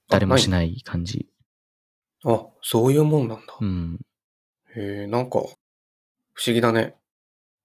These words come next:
Speaker 2: まあ、そうかな。
Speaker 1: みんな、よその班もそういう風なやり方なのかね。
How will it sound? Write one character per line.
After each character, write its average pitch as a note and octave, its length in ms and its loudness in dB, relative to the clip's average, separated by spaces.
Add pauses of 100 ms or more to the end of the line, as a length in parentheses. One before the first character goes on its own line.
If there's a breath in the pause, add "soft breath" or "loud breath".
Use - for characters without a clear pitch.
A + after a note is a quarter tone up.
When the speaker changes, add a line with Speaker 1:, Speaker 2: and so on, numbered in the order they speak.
(140)
Speaker 2:
ま F2 1300 -6
あ、 - 20 -4
そ G2+ 280 0
う F2 60 -2
か - 140 -2
な。 F2 460 0 (960)
Speaker 1:
み D#3+ 120 4
ん F3+ 80 4
な、 F3+ 260 6
よ D#3+ 140 4
そ E3+ 120 4
の G#2 160 4
班 G#2 380 0 (800)
も G2+ 160 -6
そ C3+ 160 2
う B2 40 4
い A#2+ 140 4
う B2+ 80 4
風 B2+ 220 0
な F#2+ 80 -2
や F#2+ 80 -6
り G#2 80 -2
方 A#2 180 0
な A#2 80 2
の G#2 80 0
か - 120 -4
ね。 G2+ 180 -4